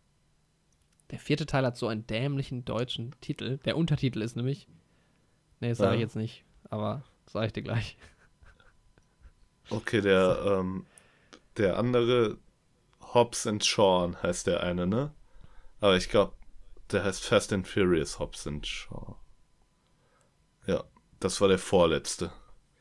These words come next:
Speaker 2: Der jetzt heißt doch einfach Fast and Furious neun. Einer hieß aber einfach nur F. <laughs> Einer hieß irgendwie F sieben oder F acht.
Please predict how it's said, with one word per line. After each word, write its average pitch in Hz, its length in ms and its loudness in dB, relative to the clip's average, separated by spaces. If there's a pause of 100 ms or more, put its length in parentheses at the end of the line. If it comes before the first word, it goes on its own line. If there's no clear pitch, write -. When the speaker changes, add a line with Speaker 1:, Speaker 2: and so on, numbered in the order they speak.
(240)
Speaker 2:
Der 85 80 4
jetzt 92 260 4
heißt 127 200 8
doch 127 100 -2
einfach 120 400 2
Fast - 400 0
and 113 160 -2
Furious 113 500 4
neun. 90 480 2 (2000)
Einer 123 280 6
hieß 123 300 2
aber 117 220 6
einfach 113 280 2
nur 107 260 2
F. - 460 2 (840)
<laughs> - 1120 -14
Einer 131 260 6
hieß 123 380 4
irgendwie 170 460 8
F 117 320 4
sieben 110 480 0
oder 95 300 4
F - 180 -2
acht. - 440 -2